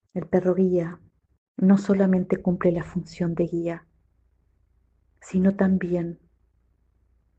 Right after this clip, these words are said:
porque nos da amor a través de su mirada tierna, de sus gestos amorosos, juguetones, alegres.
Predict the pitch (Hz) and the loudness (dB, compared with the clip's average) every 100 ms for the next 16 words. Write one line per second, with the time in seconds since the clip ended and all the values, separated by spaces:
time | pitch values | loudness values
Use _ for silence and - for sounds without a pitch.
0 | _ _ _ _ - 190 - 185 180 - | _ _ _ _ -8 -6 -2 0 0 -4
1 | - _ 202 190 196 - - 185 175 165 | -18 _ -2 0 -4 -6 -4 -2 -2 0
2 | 160 151 156 - - _ _ _ _ _ | 0 2 -2 -6 -20 _ _ _ _ _
3 | _ _ _ _ _ _ _ _ _ 185 | _ _ _ _ _ _ _ _ _ -8
4 | 185 185 185 180 180 - 180 170 170 170 | 0 4 4 4 0 -2 -2 0 -2 -2
5 | 170 170 165 - 208 220 196 185 196 _ | -2 -2 -4 2 2 4 0 0 -6 _
6 | _ _ _ _ _ _ _ _ _ - | _ _ _ _ _ _ _ _ _ -20
7 | - - - 185 202 202 - - 180 - | -20 -12 -6 0 0 0 0 0 0 -2
8 | - - 170 180 208 208 - 185 - _ | -12 -6 -2 2 0 0 -4 -4 -4 _
9 | _ _ _ _ _ _ - 185 180 214 | _ _ _ _ _ _ -2 2 4 6
10 | 214 196 185 - - 175 208 208 185 185 | 6 4 0 -6 -4 4 6 6 4 0
11 | - - | -8 -20